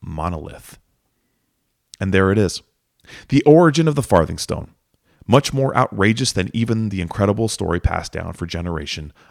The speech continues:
amongst the Tooks. Is it unbelievable? Yeah, probably.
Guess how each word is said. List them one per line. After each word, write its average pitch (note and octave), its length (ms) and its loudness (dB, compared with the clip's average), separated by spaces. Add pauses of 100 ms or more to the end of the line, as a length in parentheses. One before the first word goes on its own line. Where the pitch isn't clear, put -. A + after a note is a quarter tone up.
(120)
amongst E2+ 360 -10
the - 60 -10
Tooks. - 480 -6 (460)
Is E3 160 2
it G3 80 8
unbelievable? A3 720 2 (840)
Yeah, A2 320 0 (340)
probably. F2+ 500 0